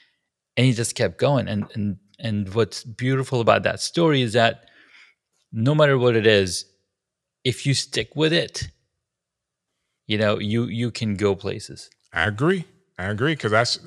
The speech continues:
Speaker 2: hey, listen, if I stopped, this is what happened to me. I would be
Speaker 1: Mm-hmm.
Speaker 2: so nervous that from a talent level or a skill level that I wasn't good,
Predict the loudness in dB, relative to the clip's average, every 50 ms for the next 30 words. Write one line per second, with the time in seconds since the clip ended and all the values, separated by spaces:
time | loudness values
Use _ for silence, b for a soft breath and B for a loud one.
0 | -10 -8 -6 -6 -2 0 2 2 2 2 0 -2 -2 -2 0 -2 -2 -2 -4 -6
1 | -6 -4 -2 -2 0 0 -2 -4 -6 -8 -6 -4 -2 -2 0 2 4 6 6 6
2 | 4 2 -4 -14 -18 -18 -20 -20 -20 -20 -20 _ _ b b b b b b b
3 | 0 2 2 2 2 2 2 4 4 4 4 4 2 0 -4 -6 -6 -8 -10 -12
4 | -14 -10 -4 0 0 0 0 0 -2 -4 -4 -4 -2 -2 -2 -2 -2 0 2 4
5 | 4 4 4 4 4 2 0 -2 -2 -2 -2 -2 -2 -2 -2 -4 -6 -6 -8 -6
6 | -4 -4 -4 -6 -8 -10 _ _ _ _ _ _ _ -2 0 0 0 0 0 -2
7 | -2 -4 -6 -8 -14 -20 _ _ _ _ _ _ -20 -10 -6 -6 -4 -4 -4 -6
8 | -8 -10 -10 -8 -8 -6 -6 -8 -10 -6 0 2 4 4 4 2 0 -2 -4 -4
9 | -4 -2 -2 -4 -4 -6 -10 -6 -4 -2 -2 -2 -2 -2 -4 -4 -4 -2 0 0
10 | 2 2 0 0 -2 -4 -6 -6 -8 -10 -10 -12 -14 _ _ _ _ _ _ _
11 | _ -8 -4 -4 -2 0 0 -2 -2 -2 -6 -8 -10 -10 -10 -10 -8 -8 -8 -10
12 | -10